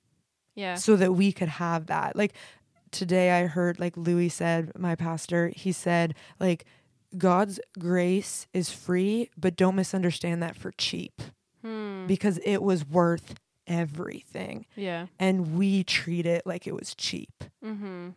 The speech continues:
Speaker 2: because we continually sin and just say, "Well, he'll forgive us," you know?
Speaker 1: Yeah. Yeah. One other thing that Jackie Hill Perry said in this book was that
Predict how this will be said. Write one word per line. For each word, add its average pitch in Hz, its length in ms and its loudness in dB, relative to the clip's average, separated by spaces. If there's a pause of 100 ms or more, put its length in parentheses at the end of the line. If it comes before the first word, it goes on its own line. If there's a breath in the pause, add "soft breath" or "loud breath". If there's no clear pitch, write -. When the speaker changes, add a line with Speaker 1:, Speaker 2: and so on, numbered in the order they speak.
(160)
Speaker 2:
because 190 340 2
we 185 460 4
continually 175 760 0
sin 170 340 -2
and 175 120 -4
just 185 180 -6
say, 175 160 -2
"Well, 180 200 -2
he'll 170 220 -4
forgive - 400 -6
us," - 480 -10 (280)
you 175 140 0
know? 175 380 -2 (140)
Speaker 1:
Yeah. 180 260 -6 (1120)
Yeah. 185 360 -4 (480 soft breath)
One 233 200 -6
other 240 280 -2
thing 214 360 -6
that 185 440 -4
Jackie 190 360 -6
Hill 196 180 -6
Perry 175 300 -8
said 175 260 -8
in 175 140 -10
this 170 180 -14
book - 400 -8
was 190 300 -8
that 165 280 -6